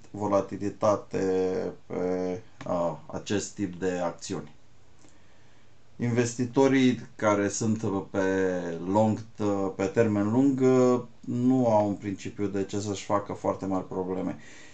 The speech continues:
Dar cei care vor câștiguri rapide și în scurt timp, se pot, trezi în situația neplăcută să fie cu zece, douăzeci sau chiar mai mult sub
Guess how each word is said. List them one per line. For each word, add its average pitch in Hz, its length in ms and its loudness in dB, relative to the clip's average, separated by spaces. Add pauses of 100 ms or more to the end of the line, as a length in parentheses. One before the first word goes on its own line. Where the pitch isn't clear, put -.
(160)
Dar 104 260 -2
cei 127 180 0
care 127 240 2
vor 117 480 0
câștiguri 107 640 -4
rapide 101 400 0
și 104 160 -4
în 104 60 -2
scurt 104 420 -6
timp, 143 360 -2 (1000)
se - 220 -4
pot, 127 680 2
trezi 117 300 -2
în 127 100 4
situația 120 440 0
neplăcută 120 600 -4
să 117 240 -4
fie 110 600 -4 (180)
cu - 120 -8
zece, 110 360 0
douăzeci 110 500 -2
sau 107 440 -2
chiar 110 160 0
mai 104 180 0
mult 110 320 0 (1120)
sub 143 480 8